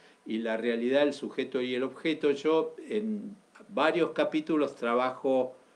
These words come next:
este tema del acting out y el pasaje al acto con cierta minuciosidad y con algunos ejemplos clínicos que, que es interesante repasarlos porque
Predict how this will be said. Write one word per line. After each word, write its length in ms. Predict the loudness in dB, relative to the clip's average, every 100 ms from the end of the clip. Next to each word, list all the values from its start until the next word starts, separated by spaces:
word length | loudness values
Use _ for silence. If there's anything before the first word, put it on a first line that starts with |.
| _ _ _ _ _ -4
este 280 | -2 0
tema 340 | 2 2 2 0
del 160 | 0
acting 420 | 0 -4 -4 -2 0
out 320 | 0 -2 -6
y 100 | -6
el 100 | -4
pasaje 500 | -6 -6 -8 -4 -2
al 140 | -2
acto 600 | -2 -4 -8 -4 -4 -4 -12 _ _ _
con 240 | -4 -4 -4
cierta 1040 | -2 -2 -2 -2 -2 -2 -2 -2 -4 -4
minuciosidad 880 | -4 -2 -4 -4 -4 -2 0 4 4
y 100 | 4
con 200 | 2 2
algunos 420 | 0 -2 -4 -6
ejemplos 500 | -4 -2 -2 -2 -4
clínicos 760 | -2 -2 0 -2 0 0 -2 -10 _ _ _ _
que, 600 | -6 0 4 4 4 0 -2
que 140 | -4
es 180 | -2 -4
interesante 1300 | -4 -2 -2 -2 -4 -6 -6 -2 0 0 0 -2 -4 -14 _ _ _ -20 _ _ -6
repasarlos 840 | -4 -2 -2 0 0 2 0 -2
porque 580 | -2 -4 -2 -2 -2